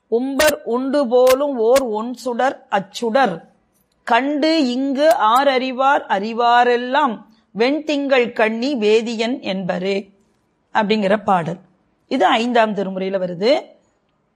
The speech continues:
இப்ப அளவற்ற அண்டங்கள் இருக்கு, நமக்கு தெரியும். அகிலாண்ட கோடி பிரம்மாண்ட நாயகன் இறைவனை சொல்றோம். அங்க எல்லாம் புற இருளும் இருக்கு, இருக்கிற உயிர்களுக்கு உள்ள அக இருளும் இருக்கு. அப்ப இந்த புறையிருள்,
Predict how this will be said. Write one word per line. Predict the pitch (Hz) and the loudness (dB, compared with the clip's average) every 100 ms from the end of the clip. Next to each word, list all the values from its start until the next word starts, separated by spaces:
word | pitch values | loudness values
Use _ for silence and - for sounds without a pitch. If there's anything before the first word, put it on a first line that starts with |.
| _ _ _ _ | _ _ _ _
இப்ப | _ - | _ 2
அளவற்ற | 294 240 262 311 339 - 370 | 4 4 4 4 2 0 -2
அண்டங்கள் | 294 269 294 285 269 | 0 0 0 0 0
இருக்கு, | 240 240 220 - _ | 0 -2 -6 -14 _
நமக்கு | 220 226 202 | -6 -4 0
தெரியும். | 214 220 208 - - _ _ _ - | 2 2 0 -6 -16 _ _ _ -6
அகிலாண்ட | 196 240 262 285 262 | 0 4 4 2 0
கோடி | 240 254 262 | 2 2 0
பிரம்மாண்ட | 247 233 226 233 240 | -2 -2 -2 -2 -2
நாயகன் | 226 208 214 214 | -2 -2 -4 -4
இறைவனை | 247 208 208 196 190 | -4 -2 -2 -4 -4
சொல்றோம். | 185 175 190 _ _ _ _ _ _ _ _ _ | -4 -4 -8 _ _ _ _ _ _ _ _ _
அங்க | - 294 294 277 | -2 0 2 2
எல்லாம் | 254 277 320 339 320 | 2 0 2 0 0
புற | 269 277 320 | 0 2 2
இருளும் | 320 302 302 339 | 2 0 0 0
இருக்கு, | 294 247 247 214 208 277 - - _ _ _ _ _ _ _ _ _ - | 0 0 -2 -2 0 0 -2 -12 _ _ _ _ _ _ _ _ _ -2
இருக்கிற | 269 302 330 311 | 0 2 4 4
உயிர்களுக்கு | 269 294 294 294 294 262 | 2 -2 0 0 0 -2
உள்ள | 254 277 349 | -4 0 0
அக | - 233 226 285 | 2 0 2 2
இருளும் | 269 220 214 247 | 2 2 0 -2
இருக்கு. | 208 185 - - _ _ _ _ _ _ _ | -4 -6 -8 -18 _ _ _ _ _ _ _
அப்ப | - - | -4 0
இந்த | 269 262 240 | 0 2 0
புறையிருள், | 247 262 294 339 311 277 311 | 2 2 4 2 0 0 2